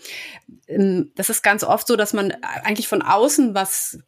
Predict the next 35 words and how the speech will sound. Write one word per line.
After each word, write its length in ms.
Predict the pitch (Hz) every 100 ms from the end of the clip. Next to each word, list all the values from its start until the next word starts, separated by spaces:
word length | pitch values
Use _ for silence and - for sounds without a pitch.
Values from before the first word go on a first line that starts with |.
| 196
viel 320 | - 254 285
Positiveres 880 | 294 262 294 294 240 214 196 196 -
gespiegelt 540 | 196 - 240 302 277
bekommt, 380 | 202 - 208 -
als 180 | 190 -
man 180 | 190 175
innerlich 520 | 233 294 220 180 -
sich 180 | 196 -
selber 280 | 190 226
erzählt. 680 | - 165 - 269 214 151 -
Und 200 | 160 170 - - - - _
das 200 | 190 -
finde 160 | 214 202
ich 80 |
ist 180 | - -
so 180 | 214 190
ein, 240 | 185 180
oder 200 | 190 202
vielleicht 200 | 190 202
ist 160 | 208 -
das 100 | 196
dann 140 | 190
manchmal 280 | 185 214 226
auch 100 | 190
die 80 | -
Erwartung, 640 | 170 180 220 302 165 151
ja, 100 | 156
dass 180 | 180 185
ich 100 | 180
denke, 420 | 185 208 240 208 - - -
wenn 100 | 202
ich 100 | -
das 160 | 202
jetzt 200 | 208 220
mache, 540 | 196 277 - 202 240